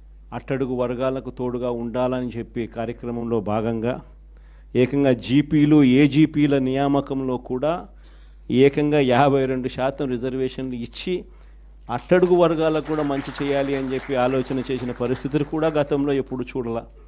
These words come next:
అప్పుడు కూడా జరిగింది కూడా, అది కూడా వైఎస్ఆర్సీపీ హయాంలోనే. న్యాయవాదులకు సంక్షేమ నిధి కోసం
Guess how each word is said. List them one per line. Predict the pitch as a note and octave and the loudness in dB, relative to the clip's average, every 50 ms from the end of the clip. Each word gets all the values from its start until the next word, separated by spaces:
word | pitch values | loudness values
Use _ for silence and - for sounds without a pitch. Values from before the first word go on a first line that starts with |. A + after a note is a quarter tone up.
| - - - - - - - - - - - - - - | -20 -20 -20 -20 -20 -20 -20 -20 -20 -20 -20 -16 -10 -10
అప్పుడు | - - - C3 C3 | -10 -8 -6 -4 -2
కూడా | A#2 C3+ C#3 C3+ | 0 2 2 2
జరిగింది | B2 C3+ B2 B2 A#2+ B2+ B2 A#2+ B2 | 2 2 0 -2 -4 -4 -6 -6 -6
కూడా, | - B2 B2 B2+ C3 B2 | -8 -8 -6 -4 -2 -2
అది | A#2+ A2+ A#2+ | -2 -4 -6
కూడా | - A2+ A2+ A2+ C3+ C3+ B2 A#2 - - - - - - - - - - - | -8 -8 -4 -2 -2 -2 -2 -4 -6 -12 -20 -20 -20 -20 -20 -20 -20 -16 -10
వైఎస్ఆర్సీపీ | A#2+ A2+ A2 A2 A2+ - - A2 A2+ A2 - A#2 A2 - A#2 A2 | -8 -8 -8 -8 -10 -12 -10 -10 -10 -8 -8 -10 -8 -8 -10 -8
హయాంలోనే. | F#2+ G#2+ G#2+ G#2+ A2 G#2 G#2 G2 G#2 G2+ G#2 - - - - - - - - - - - - - - - - - - - - - - - | -6 -4 -4 -4 -4 -4 -4 -4 -4 -4 -4 -6 -10 -14 -20 -20 -20 -20 -20 -20 -20 -20 -20 -20 -20 -20 -20 -20 -20 -20 -20 -18 -8 -2
న్యాయవాదులకు | A#2 A2+ A#2+ B2 C3 C#3 C#3+ C#3 C#3+ D3 D3 C#3 C#3+ C3+ C#3 C#3+ - C3+ C3 B2 - - - - - - - - - - - - - - - - - - - - - - - - | 2 6 10 10 12 12 12 12 12 10 10 10 8 6 4 4 4 2 2 0 0 -8 -18 -20 -20 -20 -20 -20 -20 -20 -20 -20 -20 -20 -20 -20 -20 -20 -20 -20 -20 -20 -18 -14
సంక్షేమ | - - - C3 B2+ C#3 - - D3+ C#3+ C#3+ C#3+ | -8 -2 2 4 4 4 2 2 2 4 4 4
నిధి | C3 B2+ B2 C3 | 4 4 2 2
కోసం | B2+ B2+ C3 B2+ - - C3+ A#2+ - | 2 2 0 0 0 -2 -6 -6 -8